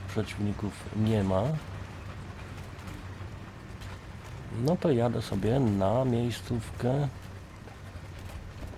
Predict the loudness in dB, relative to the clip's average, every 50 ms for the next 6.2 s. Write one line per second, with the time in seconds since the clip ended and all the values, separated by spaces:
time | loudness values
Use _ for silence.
0 | -10 -10 -10 -10 -10 -10 -10 -10 -10 -8 -8 -8 -8 -10 -12 -10 -10 -10 -10 -10
1 | -10 -8 -6 -2 2 4 6 6 6 6 4 2 4 4 6 6 6 6 4 4
2 | 4 6 8 8 8 8 6 6 6 4 4 2 0 -2 -4 -8 -4 0 4 4
3 | 6 6 4 4 4 2 2 0 -2 -6 -2 0 2 4 4 4 4 4 2 0
4 | 0 -2 -4 -2 -2 0 2 4 4 4 4 2 2 2 2 2 4 4 2 2
5 | 2 2 2 2 4 2 2 0 0 -2 -4 -2 -2 0 2 2 2 0 0 0
6 | 2 2 4 2